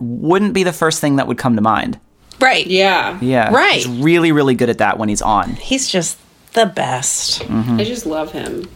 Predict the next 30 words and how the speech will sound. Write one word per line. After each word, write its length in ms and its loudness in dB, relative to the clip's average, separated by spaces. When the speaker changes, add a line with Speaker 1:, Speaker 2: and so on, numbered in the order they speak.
Speaker 3:
Well, 580 2
we're 220 0
wrapping 420 2
here, 160 -2
right? 160 2
We're 100 0
not 160 -2
gonna 140 0
do 140 -4
the 120 0
bonus. 260 0
Speaker 2:
I 120 2
mean, 180 2
Speaker 3:
Should 120 -2
we? 60 4
Speaker 2:
I, 300 0
I 60 2
Speaker 1:
We 60 2
Speaker 2:
have, 80 -6
Speaker 1:
can. 480 2
Speaker 2:
I 40 4
Speaker 1:
I 100 4
Speaker 2:
have 200 2
Speaker 1:
know 100 4
of 60 2
Speaker 2:
some 160 4
Speaker 1:
it. 40 0
Speaker 2:
notes 320 2
on 260 0
it. 240 -2